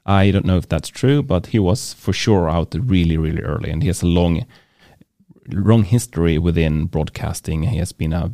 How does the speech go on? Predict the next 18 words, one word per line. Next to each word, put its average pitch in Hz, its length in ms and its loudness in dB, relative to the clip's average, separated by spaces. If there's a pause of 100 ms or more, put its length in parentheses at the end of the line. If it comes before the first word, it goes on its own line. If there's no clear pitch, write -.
V 92 160 0
J 78 340 -2
at 80 220 -6
M 80 160 -4
T - 140 -8
V - 160 -6
and - 140 -4
so - 180 -8
on. - 200 -6 (480)
He's 104 460 0
a, 127 180 0 (180)
I - 140 -4
think 247 220 -6
he's 202 120 -8
a 151 40 -10
pretty 95 220 -4
good 87 200 -4
guy. 80 300 -2